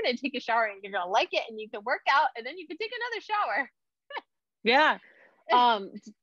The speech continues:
Speaker 2: do you remember when we went to Hot Eight Yoga, um, for the first time together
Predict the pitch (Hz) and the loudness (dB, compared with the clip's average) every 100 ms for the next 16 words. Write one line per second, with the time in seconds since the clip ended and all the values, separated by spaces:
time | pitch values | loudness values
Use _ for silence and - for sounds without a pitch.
0 | 214 - 254 277 294 339 294 226 233 240 | _ -8 -6 -4 -2 -2 -2 -4 -2 0
1 | 254 254 202 202 196 190 185 190 190 - | 0 0 -2 -6 -4 -4 -4 -6 -8 -10
2 | 208 185 180 180 - 180 175 196 185 165 | -4 -2 -2 -4 -2 0 0 0 -2 0
3 | 165 160 175 180 208 214 _ _ _ _ | -2 -2 0 0 0 -4 _ _ _ _
4 | _ _ - 185 170 160 160 175 - 190 | _ _ -2 0 -2 -6 -10 -10 -4 -2
5 | - 185 - 208 190 196 196 196 196 202 | 0 -2 0 -2 -2 -2 0 2 2 0
6 | 226 | -2